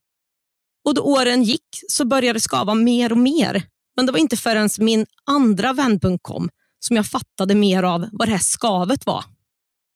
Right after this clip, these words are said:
E-handel är någonting som jag nu har hållit på med i åtta år och det är någonting som jag verkligen älskar. En annan sak som jag verkligen älskar, det är att utbilda och hjälpa andra förverkliga de drömmar som de har.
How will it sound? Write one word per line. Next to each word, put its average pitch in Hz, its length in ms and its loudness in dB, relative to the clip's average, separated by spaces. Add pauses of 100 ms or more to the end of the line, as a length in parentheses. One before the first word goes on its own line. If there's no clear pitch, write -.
(640)
E-handel 262 800 2
är 220 80 0
någonting 202 360 0
som 202 160 0
jag 190 100 4
nu 190 80 2
har 190 80 2
hållit 185 160 -4
på 180 120 -2
med 175 140 2
i 180 120 -2
åtta - 380 -6
år 240 280 -2 (200)
och 240 100 0
det - 80 -4
är 226 80 0
någonting 196 360 0
som 190 140 -2
jag 202 120 2
verkligen 220 520 -2
älskar. 185 480 -2 (560)
En 269 120 0
annan 330 300 2
sak 202 260 -2
som 196 120 -2
jag 190 80 2
verkligen 196 300 0
älskar, - 440 -4 (140)
det 262 120 -2
är 311 60 2
att - 120 -2
utbilda 202 720 0 (240)
och 269 80 2
hjälpa 233 360 0
andra 190 420 -2
förverkliga 196 580 -2
de 185 220 2
drömmar 202 500 2 (120)
som 262 200 0
de 226 120 2
har. 139 260 -4